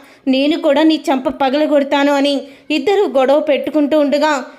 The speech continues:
అప్పుడే రోహిణి, "Stop it" అంటూ గట్టిగా అరుస్తుంది. "ఆపుతారా? ఆపండి. చూడు మనోజ్, అసలు మనం ఈ ఇంట్లో ఉండలేము. అన్నగారికి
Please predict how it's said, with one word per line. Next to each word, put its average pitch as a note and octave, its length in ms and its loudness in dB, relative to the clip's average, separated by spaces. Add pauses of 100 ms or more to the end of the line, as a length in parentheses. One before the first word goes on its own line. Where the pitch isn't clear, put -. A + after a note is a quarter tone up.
(120)
అప్పుడే E4 360 0
రోహిణి, D4 540 0 (100)
"Stop E4+ 440 -2
it" C#4 260 -4
అంటూ C#4 280 0
గట్టిగా C#4+ 540 0
అరుస్తుంది. C#4+ 680 0 (300)
"ఆపుతారా? C#4+ 600 0 (240)
ఆపండి. C#4+ 540 0 (440)
చూడు C#4 160 2
మనోజ్, C4 440 2 (360)
అసలు D4 280 2
మనం C4 300 2 (180)
ఈ C#4+ 100 0
ఇంట్లో C4+ 400 0
ఉండలేము. C#4 680 2 (540)
అన్నగారికి C4 800 0